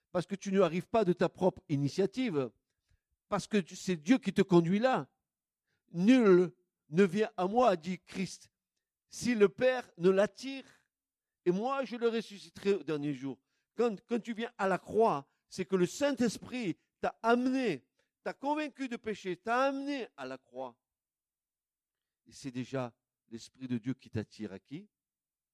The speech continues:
Il t'amène à Christ à la croix. Ça y est, c'est bon. Ça y est, c'est bon. Tu as un chemin. Tu es sur le chemin. Le chemin de la vraie foi. Le pas de foi. Tu l'as fait.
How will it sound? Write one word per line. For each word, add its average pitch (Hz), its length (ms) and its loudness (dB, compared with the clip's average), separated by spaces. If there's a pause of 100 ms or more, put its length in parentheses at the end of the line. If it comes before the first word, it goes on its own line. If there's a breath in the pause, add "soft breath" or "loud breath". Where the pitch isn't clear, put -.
(200)
Il 107 60 -20
t'amène 104 340 -10
à 98 80 -18
Christ - 320 -20
à 87 40 -20
la - 120 -20
croix. 90 200 -20 (440)
Ça 87 180 -20
y 90 140 -20
est, 82 60 -20 (840)
c'est - 180 -12
bon. 90 240 -10 (1160)
Ça 104 180 -12
y 101 80 -8
est, 98 60 -14
c'est 104 160 -16
bon. 98 240 -14 (1000)
Tu 101 100 -14
as - 20 -8
un 98 80 -10
chemin. 90 360 -18 (1300)
Tu - 80 -20
es 98 60 -18
sur 101 160 -18
le 95 80 -18
chemin. 92 340 -20 (840)
Le 92 60 -18
chemin 120 320 -6
de 110 60 -6
la 104 120 -6
vraie 98 180 -16 (100)
foi. 90 240 -20 (380)
Le 101 80 -14
pas 123 240 -6
de 107 80 -16
foi. 90 280 -20 (840)
Tu - 80 -20
l'as 101 100 -8
fait. 92 260 -16